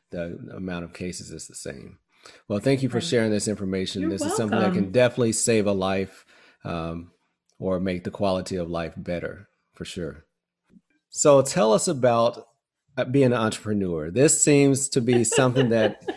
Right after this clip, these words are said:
Speaker 2: <laughs>
Speaker 1: is innate to you, is almost second nature. So
Speaker 2: Yeah.
Speaker 1: how did you become an entrepreneur?
Speaker 2: You know, I, I feel like it, I feel like it's one of those things that happen. Like, some people just have the natural hustle, <laughs> right?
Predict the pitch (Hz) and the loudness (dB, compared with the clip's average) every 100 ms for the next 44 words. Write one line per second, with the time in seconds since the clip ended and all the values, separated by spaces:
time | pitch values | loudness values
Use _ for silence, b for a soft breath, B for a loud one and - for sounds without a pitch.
0 | - _ - 113 113 110 131 127 - 110 | -12 _ -4 0 2 4 4 4 0 -2
1 | 95 90 90 98 113 117 110 - 127 120 | 0 -2 -2 2 4 4 2 2 2 2
2 | 107 107 104 - 82 - 117 104 98 B | 2 2 2 0 -8 -4 0 0 0 B
3 | 254 294 185 151 156 117 143 120 107 101 | 0 2 4 4 2 2 2 2 2 2
4 | 90 101 92 85 73 78 _ _ _ _ | -2 -6 -4 -4 -4 -10 _ _ _ _
5 | _ _ _ - 440 427 415 403 403 302 | _ _ _ -4 -2 0 2 2 0 -2
6 | 392 - 330 320 - 605 571 480 403 240 | -2 0 0 0 2 4 4 4 2 2
7 | 254 302 494 523 - 254 269 269 247 254 | 0 2 6 6 6 2 4 6 6 4
8 | 233 220 233 196 190 202 214 294 320 339 | 2 0 0 0 0 -2 -2 2 4 4
9 | 285 254 254 214 202 190 190 190 220 214 | 0 -2 0 0 0 2 0 0 -4 -2
10 | 190 190 214 220 247 247 | -2 -2 -4 -4 2 0